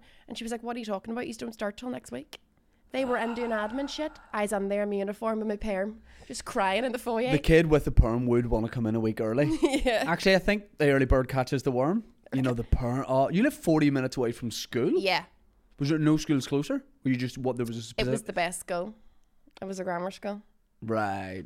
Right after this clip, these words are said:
Speaker 1: It's the school Derry Girls is set about.
Speaker 2: Oh, okay.
Speaker 1: It's the grammar school, so that's
Speaker 2: I
Speaker 1: one.
Speaker 2: lived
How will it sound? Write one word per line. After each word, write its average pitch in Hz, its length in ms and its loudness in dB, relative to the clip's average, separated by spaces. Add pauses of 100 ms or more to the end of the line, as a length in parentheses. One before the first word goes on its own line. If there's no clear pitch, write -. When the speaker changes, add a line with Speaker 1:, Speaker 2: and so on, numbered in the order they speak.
Speaker 1:
It's 247 160 -4
the 254 100 -10
school 226 280 0
Derry 202 240 0
Girls 220 260 -4
is 226 80 -8
set 220 380 -4 (260)
about. 214 380 -2 (320)
Speaker 2:
Oh, 285 500 -4
okay. 208 240 -14 (160)
Speaker 1:
It's 214 200 -8
the 214 40 -8
grammar 185 280 -2
school, 233 360 -8
so 170 440 -8
that's - 160 -20
Speaker 2:
I 143 720 4
Speaker 1:
one. 117 160 0
Speaker 2:
lived 110 580 -2